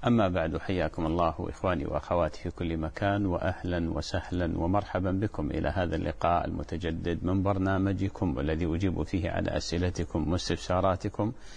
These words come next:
الواردة إلي عبر خدمة الواتساب الخاصة بهذا البرنامج. أسأل الله تعالى أن يجمع لي بين الصواب والثواب، كما أسأله جل وعلا أن لا يحرمنا وإياكم جميعاً الأجر والثواب. إخواني وأخواتي، وردت إلي أسئلة كثيرة جداً،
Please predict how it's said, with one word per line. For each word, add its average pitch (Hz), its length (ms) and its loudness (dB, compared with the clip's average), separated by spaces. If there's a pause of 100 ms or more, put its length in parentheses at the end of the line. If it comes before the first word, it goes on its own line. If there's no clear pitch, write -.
(280)
الواردة 98 480 4
إلي 85 360 4
عبر 85 300 2
خدمة 80 480 2
الواتساب 82 600 2
الخاصة 82 520 0
بهذا 85 640 2
البرنامج. 95 640 2 (600)
أسأل 90 320 4
الله 82 280 2
تعالى 82 460 4
أن 73 140 0
يجمع 85 440 0
لي 80 140 0
بين 90 240 0
الصواب 76 640 0 (280)
والثواب، 98 640 4 (1080)
كما 101 280 6
أسأله 98 440 4
جل 82 280 2
وعلا 90 440 4
أن 87 40 4
لا 92 200 6
يحرمنا 85 540 4
وإياكم 85 640 4
جميعاً 85 460 4
الأجر 87 540 2
والثواب. 73 880 2
إخواني 120 320 4
وأخواتي، 71 560 2
وردت 85 400 2
إلي 87 380 4
أسئلة 95 300 2
كثيرة 90 500 2
جداً، 107 380 4